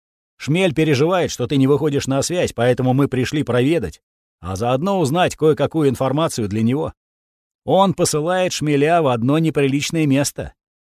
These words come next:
проговорил Октор, закрывая нос своими чёрными руками. "Думает, что в таком состоянии он больше ничего никому не должен. И я, к слову, с ним согласен". "А чего ты хочешь?"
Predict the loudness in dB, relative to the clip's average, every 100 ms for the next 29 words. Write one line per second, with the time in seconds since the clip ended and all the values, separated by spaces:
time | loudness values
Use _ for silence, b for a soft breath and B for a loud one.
0 | -6 -2 0 2 2 0 -2 -4 -8 -6
1 | -2 0 2 2 0 -2 -4 -2 -2 -2
2 | -2 0 0 0 0 -4 -8 -8 -14 _
3 | _ _ _ -4 2 2 2 -2 -4 -18
4 | -8 -8 -4 -6 -4 -4 -4 -2 0 2
5 | 0 0 -2 -2 -2 -2 -4 -2 -2 0
6 | 0 -2 0 0 0 -4 -6 -12 -16 _
7 | _ _ -6 0 2 2 0 -4 -2 -2
8 | -2 -4 -4 -6 -6 -8 -12 -20 _ _
9 | _ _ _ _ _ 0 2 2 0 0
10 | 0 -2 -2 -4 -4 -8